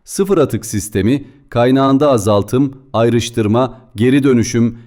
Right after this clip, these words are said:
yeniden kullanım ve enerji geri kazanımı ilkelerine dayalı entegre bir modeldir. Bu yapı, yalnızca atığı bertaraf etmeyi değil, atığın oluşumunu önlemeyi hedeflemektedir.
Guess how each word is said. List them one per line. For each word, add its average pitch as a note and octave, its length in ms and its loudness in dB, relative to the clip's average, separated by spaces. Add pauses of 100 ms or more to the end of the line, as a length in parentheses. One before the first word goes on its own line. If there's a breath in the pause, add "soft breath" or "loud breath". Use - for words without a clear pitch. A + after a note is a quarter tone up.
(140 loud breath)
yeniden D3 520 2
kullanım C3 540 0 (220 loud breath)
ve B2 360 0
enerji C3+ 500 0
geri D3+ 220 2
kazanımı D3 460 2
ilkelerine B2+ 680 0
dayalı A2+ 640 0
entegre A#2 580 0
bir G#2+ 120 0
modeldir. F2+ 680 -4 (300)
Bu D3+ 100 2
yapı, A#2 400 2 (220 loud breath)
yalnızca C#3+ 540 2
atığı C#3+ 440 0
bertaraf B2+ 540 2
etmeyi B2+ 440 2
değil, C#3+ 340 0 (300 loud breath)
atığın C#3+ 500 2
oluşumunu C3 580 2
önlemeyi A#2 540 2
hedeflemektedir. F#2+ 1000 -4